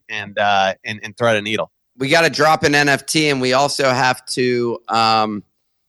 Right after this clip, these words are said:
Speaker 2: do, do a quick read. And also, I wanted to do one other over under, uh, which is the Nifty Portal. I got a target price on that one. I wanna see si-, you said sixty days.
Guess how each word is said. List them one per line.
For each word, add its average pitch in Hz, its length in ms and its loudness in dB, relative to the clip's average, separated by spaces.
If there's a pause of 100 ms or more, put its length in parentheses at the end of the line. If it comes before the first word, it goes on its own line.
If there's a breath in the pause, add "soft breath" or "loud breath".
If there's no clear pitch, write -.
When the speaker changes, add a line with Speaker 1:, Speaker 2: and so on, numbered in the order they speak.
(280)
Speaker 2:
do, 127 140 0
do 127 360 0
a 113 420 2
quick 131 200 -2
read. 131 500 0
And 120 140 0
also, 127 640 0
I 117 100 -2
wanted 120 360 -2
to 110 60 -8
do 117 160 -2
one 120 240 0
other 117 460 0
over 110 300 0
under, 110 400 -2 (680)
uh, 107 320 4 (600)
which 113 220 2
is 113 140 4
the 101 60 0
Nifty 113 300 2
Portal. 110 540 0 (340)
I 110 80 2
got 117 180 4
a - 20 -6
target 110 380 0
price 117 280 2
on 110 180 0
that 117 200 2
one. 110 140 0
I 104 40 0
wanna 107 220 0
see 107 220 0
si-, - 260 -2
you 120 120 -4
said 151 240 2
sixty - 380 -2
days. 120 500 2